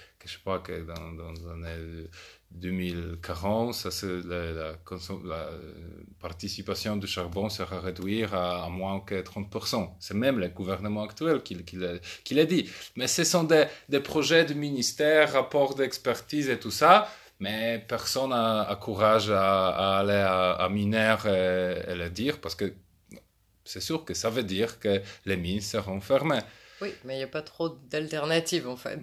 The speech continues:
Speaker 2: <laughs> Donc, c'est
Speaker 1: Oui, mais c'est, c'est un sujet qui est, je, je pense que toutes les forces politiques sont, euh,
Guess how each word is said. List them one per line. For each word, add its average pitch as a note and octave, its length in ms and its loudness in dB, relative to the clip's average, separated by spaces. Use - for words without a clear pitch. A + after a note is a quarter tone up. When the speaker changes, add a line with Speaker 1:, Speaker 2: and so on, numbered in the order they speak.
Speaker 2:
<laughs> - 120 -10
Donc, E3+ 220 -6
c'est C3+ 500 -6
Speaker 1:
Oui, C#4+ 160 0
mais F#3+ 100 6
c'est, C3+ 180 0
c'est C3 140 -2
un A#2+ 80 0
sujet C3 360 0
qui A2+ 140 -2
est, G2 600 2
je, A#2 180 -2
je C3 120 0
pense D3 280 0
que - 60 -8
toutes C3 100 2
les A2+ 60 4
forces - 240 -4
politiques G#2+ 480 -4
sont, E2 480 -8
euh, D2+ 560 -12